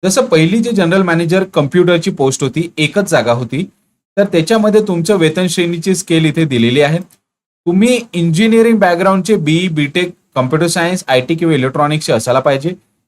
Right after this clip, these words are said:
किंवा एमसीए, एमसीएस, एमई या रेग्युलर कर्वसह साठ टक्के किंवा त्याच्या वरतं, म्हणजे फर्स्ट क्लास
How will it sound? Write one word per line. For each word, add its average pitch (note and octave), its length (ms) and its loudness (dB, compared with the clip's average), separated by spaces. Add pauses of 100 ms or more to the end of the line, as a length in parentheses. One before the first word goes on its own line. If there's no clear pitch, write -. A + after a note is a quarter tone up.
किंवा B3 180 2 (100)
एमसीए, F#3 640 2
एमसीएस, G3+ 720 -2 (140)
एमई E3+ 460 0 (520)
या F#3 200 4
रेग्युलर E3+ 340 2
कर्वसह E3 640 0 (340)
साठ G#3+ 540 -2 (100)
टक्के A3+ 320 0
किंवा G#3 220 -2
त्याच्या F#3+ 240 0
वरतं, C#3+ 340 0
म्हणजे B2 240 -2
फर्स्ट F#3+ 360 -2
क्लास A3+ 360 -2